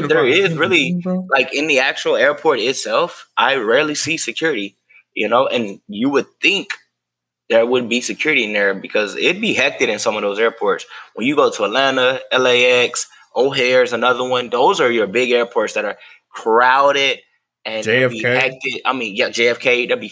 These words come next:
Speaker 2: fights, there'll be a lot of shit, and there'll be no security, you know? So I, I don't understand that. That's a great topic, a great question to ask our, our lovely airline.
Speaker 1: T S A people.
Speaker 2: Yeah, T S A,
Speaker 1: 'Cause,
Speaker 2: for
Speaker 1: uh,
Speaker 2: real.
Speaker 1: you
Speaker 2: 'Cause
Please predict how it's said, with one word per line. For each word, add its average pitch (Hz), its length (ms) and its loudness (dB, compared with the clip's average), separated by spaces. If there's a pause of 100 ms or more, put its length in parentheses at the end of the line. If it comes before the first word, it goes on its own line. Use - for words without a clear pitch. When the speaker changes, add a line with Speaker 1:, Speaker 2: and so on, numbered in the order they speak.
(100)
Speaker 2:
fights, 143 580 -2 (300)
there'll - 140 -2
be 160 100 2
a 123 60 2
lot 143 220 4
of 139 40 -4
shit, 196 280 -2
and 156 120 -4
there'll 214 140 -2
be 220 100 -2
no 233 160 2
security, 254 540 -2 (800)
you 131 140 0
know? 143 180 2
So 143 220 0
I, 113 360 4 (140)
I - 160 -8
don't 185 100 -8
understand 175 420 -8
that. 87 180 -8
That's - 180 -4
a 143 40 -10
great 120 360 -2 (240)
topic, 117 380 -2 (300)
a - 40 -16
great 123 220 0
question 110 460 -4 (760)
to 98 200 2
ask - 460 -2
our, 98 500 0 (200)
our 95 260 -2
lovely 101 560 -4 (720)
airline. 117 320 2
Speaker 1:
T - 20 -4
S 104 60 -6
A 156 240 -4
people. 92 140 -10
Speaker 2:
Yeah, 107 160 2
T 110 240 0
S 110 140 0
A, 160 40 4
Speaker 1:
'Cause, 196 80 0
Speaker 2:
for - 60 4
Speaker 1:
uh, 113 220 4
Speaker 2:
real. 92 160 2 (140)
Speaker 1:
you 180 120 2
Speaker 2:
'Cause 208 40 -2